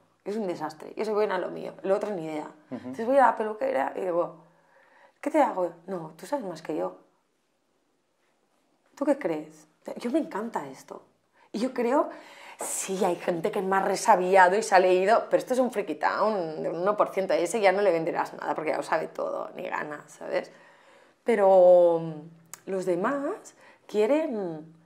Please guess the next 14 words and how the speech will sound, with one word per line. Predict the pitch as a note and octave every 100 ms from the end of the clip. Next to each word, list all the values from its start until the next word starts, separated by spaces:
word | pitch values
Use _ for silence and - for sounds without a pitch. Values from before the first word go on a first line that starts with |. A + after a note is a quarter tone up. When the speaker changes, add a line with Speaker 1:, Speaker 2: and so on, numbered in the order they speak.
| _ _ - -
Speaker 1:
quieren | C4 C#4+
que |
le, | C4 G3 G3+ -
les | F3+ E3
mires | A3+ -
a | C#4+
los | C4+ -
ojos | F4+ D#4
y, | G#3 -
"Hostia, | - -
pues | F3+
mira, | F#3 D3 - - _ _ _ _ _ _
este | C4+ C4+ - E4+ D#4 D#4 D#4 D4+ D4 C#4+ C4 C4+
trepat, | A3+ - - -